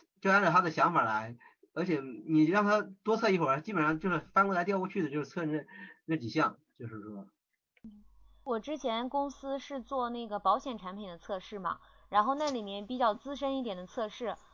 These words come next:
Speaker 2: 到后面的话都是说，呃，我，他，我们写了什么用力让他 review 一下，他都是说不用看用力，我测东西的时候从来不看用力的。<laughs> 这个状态。
Speaker 1: 其实我倒不说，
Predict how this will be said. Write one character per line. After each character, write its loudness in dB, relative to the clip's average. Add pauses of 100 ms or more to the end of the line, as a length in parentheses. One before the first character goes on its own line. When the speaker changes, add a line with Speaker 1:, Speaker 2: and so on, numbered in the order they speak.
(140)
Speaker 2:
到 12
后 0
面 -6
的 -2 (160)
话 8
都 -2
是 -8
说， 2 (380)
呃， -6
我， -4
他， -4
我 0
们 -2
写 0
了 -2
什 -10
么 -8
用 -4
力 -4
让 -6
他 -6
review -6
一 -10
下， -10
他 -8
都 -4
是 -6
说 -2 (320)
不 -4
用 2
看 -4
用 -6
力， -10 (280)
我 -6
测 -6
东 -4
西 -2
的 0
时 -6
候 2
从 -6
来 6
不 -2
看 -2
用 -2
力 0
的。 0
<laughs> -6 (3250)
这 8
个 4
状 2
态。 0 (880)
Speaker 1:
其 -4
实 2
我 4
倒 2
不 -4
说， 0